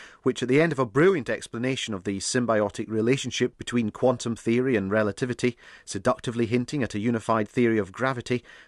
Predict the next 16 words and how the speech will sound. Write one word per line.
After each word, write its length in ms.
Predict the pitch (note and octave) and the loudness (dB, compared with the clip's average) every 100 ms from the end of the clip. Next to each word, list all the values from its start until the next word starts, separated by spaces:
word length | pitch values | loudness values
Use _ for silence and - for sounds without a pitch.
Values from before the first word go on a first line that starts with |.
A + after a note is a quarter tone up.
| - | -6
suddenly 360 | - D#3+ D#3+ | -2 0 0
continue, 520 | - D3+ D#3 D3 D3 C#3 _ _ _ _ - | -2 -4 0 2 2 2 _ _ _ _ -4
Bevan 380 | F#2 B2+ A#2 | 2 2 2
let 240 | G2+ G2 - | -2 -2 -2
out 140 | A2 | -4
a 40 | A2 | -2
gasp 400 | B2 A2+ G#2+ - | 0 0 -2 -6
of 120 | G#2+ | -6
astonishment 760 | - - A#2+ A2 - G2 F2 | -6 0 0 0 -6 -10 -10
and 100 | G2 - | -12 -2
playful 320 | A#2+ G#2+ B2 | -2 0 -4
pleasure 440 | - C#3 A#2+ G2 | 0 0 0 -2
at 100 | G2+ | -4
the 60 | G2+ | -6
professor's 540 | - - A2+ G2+ G#2+ | -8 -2 -2 -2 -4
remarks. 580 | A2+ A2 A2 G#2 - - | -4 -2 -2 -2 -6 -12